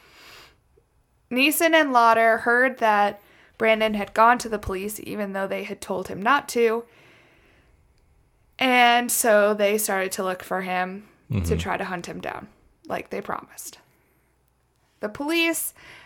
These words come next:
Speaker 1: knowing the names of the two men that had raped him, went to go look for Neeson and Lauder, and they found them.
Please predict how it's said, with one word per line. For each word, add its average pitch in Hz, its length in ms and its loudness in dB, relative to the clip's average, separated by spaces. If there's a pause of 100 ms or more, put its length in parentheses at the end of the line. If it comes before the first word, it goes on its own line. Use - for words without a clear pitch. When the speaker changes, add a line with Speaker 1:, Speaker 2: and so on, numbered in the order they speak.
(260)
Speaker 1:
knowing 240 360 4
the 247 80 0
names 233 320 0
of 220 100 2
the 262 80 0
two 226 200 -6
men 214 280 0
that 214 180 0
had 208 220 -2
raped 240 380 -2
him, 214 420 -2 (600)
went 226 240 0
to 254 60 0
go 240 180 2
look 214 200 2
for 214 140 -4
Neeson 208 340 -4
and 196 100 -4
Lauder, 196 500 0 (340)
and 254 280 0
they 269 140 2
found 208 340 2
them. 202 300 -4